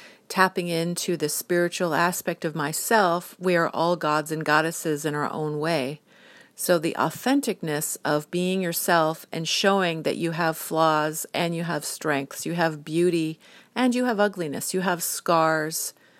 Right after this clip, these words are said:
and you have grace and beauty, and you have a dark side. All of us have a dark side and all of us have beauty. I just want to be okay with both my dark side and my beauty and my talent.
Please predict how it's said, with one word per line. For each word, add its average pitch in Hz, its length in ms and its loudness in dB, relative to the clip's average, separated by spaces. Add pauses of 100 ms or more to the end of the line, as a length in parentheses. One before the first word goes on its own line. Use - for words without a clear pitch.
(340)
and 175 160 0
you 170 80 -2
have 165 260 -2
grace 160 440 0
and 151 120 -6
beauty, 147 480 -4 (400)
and 165 160 -2
you 160 100 -2
have 180 180 0
a 185 40 -4
dark 202 280 -2
side. - 480 -4
All 180 160 6
of 175 100 2
us 160 160 -4
have 147 160 -2
a 139 60 -4
dark 147 320 2
side 151 400 -2
and 151 120 -4
all 139 200 -4
of 151 100 -6
us 151 140 -6
have 151 200 -6
beauty. 160 400 -4 (1300)
I 170 140 0
just 208 240 4
want 202 140 0
to 196 40 4
be 185 160 4
okay 202 400 2
with 165 260 -2
both 156 440 2
my 156 160 0
dark 165 300 2
side 160 340 0
and 151 160 -4
my 147 120 -4
beauty 143 480 -4
and 165 200 -2
my 165 100 -2
talent. 190 460 -2